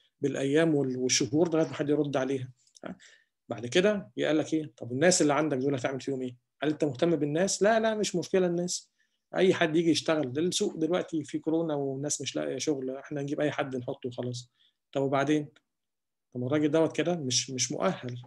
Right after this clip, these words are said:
ما بياخدش تريننج، لا، لا، الغي التريننج، ما، ملوش لازمه، مش عايزينه. طب في الاخر خالص الراجل دوت جايب له احلى سيستم و-، وكل حاجه، لكن هو الراجل مش، مش مؤهل، ما يعرفش يتعامل مع السيستم ازاي، ما ضربتش الناس اللي عندك. م? طب ده هيرد على العميل ازاي؟ هيطفش لك الزباين بتوعك.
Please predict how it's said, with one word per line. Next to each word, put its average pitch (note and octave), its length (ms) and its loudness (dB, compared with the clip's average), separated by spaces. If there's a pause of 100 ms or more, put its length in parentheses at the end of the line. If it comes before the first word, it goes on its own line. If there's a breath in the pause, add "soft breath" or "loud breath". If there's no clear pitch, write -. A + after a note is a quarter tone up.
(140)
ما - 60 -8
بياخدش D#3 380 -2
تريننج، D3+ 360 -2
لا، D#3+ 140 2
لا، D3 100 2
الغي D3+ 140 0
التريننج، C3+ 480 -2
ما، A#2+ 340 -6
ملوش C#3 260 -6
لازمه، A#2+ 260 -6 (180)
مش C3 80 -6
عايزينه. C3 340 -4 (760 loud breath)
طب B2 260 -6
في B2 60 -12
الاخر E3 220 2
خالص D#3 340 -2
الراجل D3 280 0
دوت D#3+ 500 0 (120)
جايب D3+ 140 2
له D3 120 4
احلى C#3+ 180 -2
سيستم E3 380 -2
و-، B2+ 600 -2 (580 loud breath)
وكل C#3+ 280 4
حاجه، D#3 380 0
لكن C#3 180 -6
هو D#3 120 4
الراجل D3+ 380 0
مش، C3 300 -2
مش C#3+ 240 -6
مؤهل، D#3 260 -4
ما C3 60 -6
يعرفش C#3+ 220 -2
يتعامل D#3+ 200 0
مع C#3+ 60 -2
السيستم C#3+ 340 -6
ازاي، C#3+ 320 -6
ما C3+ 80 -4
ضربتش D3 360 -2
الناس C#3+ 240 -4
اللي C3+ 120 -4
عندك. B2+ 360 -10 (540)
م? - 80 -6 (360)
طب A#2+ 140 -4
ده C#3 100 0
هيرد D#3 260 4
على C#3+ 140 2
العميل C#3+ 220 0
ازاي؟ C3 340 -2
هيطفش E3+ 360 -2
لك E3+ 140 0
الزباين D#3+ 440 2
بتوعك. D3 420 -4